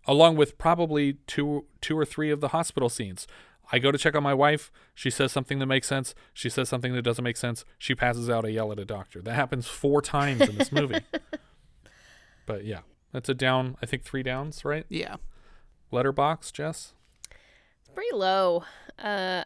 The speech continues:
Speaker 2: I have it at number one hundred right now.
Speaker 1: Okay.
Speaker 2: It
Speaker 1: Out
Speaker 2: is,
Speaker 1: of a hundred and twenty?
Speaker 2: it is, uh, below Resurrection and above Effects.
Speaker 1: Okay. Richard?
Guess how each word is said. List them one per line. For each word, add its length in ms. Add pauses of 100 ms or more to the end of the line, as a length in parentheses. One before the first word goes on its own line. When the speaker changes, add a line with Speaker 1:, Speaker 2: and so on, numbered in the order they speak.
Speaker 2:
I 60
have 260
it 80
at 180
number 340
one 280
hundred 400
right 200
now. 360 (180)
Speaker 1:
Okay. 260 (460)
Speaker 2:
It 180
Speaker 1:
Out 60
Speaker 2:
is, 80
Speaker 1:
of 40
a 20
hundred 240
and 100
twenty? 420
Speaker 2:
it 200
is, 240 (120)
uh, 420
below 760 (100)
Resurrection 960 (640)
and 360
above 420 (120)
Effects. 640 (500)
Speaker 1:
Okay. 380 (1500)
Richard? 480